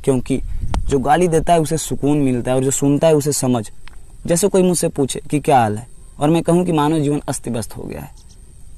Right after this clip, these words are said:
जिंदगी अत्यंत कष्टदायी है, उसे लौड़ा कुछ समझ आएगा। और मैं तुरंत कहूँ कि जिंदगी ने गांड फाड़ दिया यार, वो समझ जाएगा कि जिंदगी ले रही है और जिंदगी लेगी तो सिक्सटी नाइन की पोजीशन में।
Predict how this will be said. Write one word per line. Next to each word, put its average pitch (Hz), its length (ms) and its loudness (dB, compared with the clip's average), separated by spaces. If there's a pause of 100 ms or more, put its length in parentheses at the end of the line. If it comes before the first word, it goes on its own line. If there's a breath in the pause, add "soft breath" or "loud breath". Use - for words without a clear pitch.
जिंदगी 131 360 4
अत्यंत 147 400 2
कष्टदायी 113 460 -2
है, 107 80 -6 (120)
उसे - 200 0
लौड़ा 185 300 2
कुछ 170 180 -6
समझ 123 300 0
आएगा। 107 240 -6 (260 soft breath)
और 160 80 2
मैं 180 120 2
तुरंत 202 280 4
कहूँ 190 200 2
कि 190 60 0
जिंदगी 151 300 2
ने 170 120 -4
गांड 147 260 -4
फाड़ 120 180 -2
दिया 110 200 0
यार, 120 140 -4 (280 loud breath)
वो 143 80 2
समझ 156 320 4
जाएगा 151 440 4 (240)
कि 143 60 2
जिंदगी 143 380 4
ले 160 180 6
रही 160 120 6
है 160 60 6
और 156 80 6
जिंदगी 151 360 2
लेगी 156 240 2
तो 151 100 -2
सिक्सटी 143 300 -4
नाइन 139 160 2
की 131 60 -2
पोजीशन 120 400 -2
में। 110 160 -2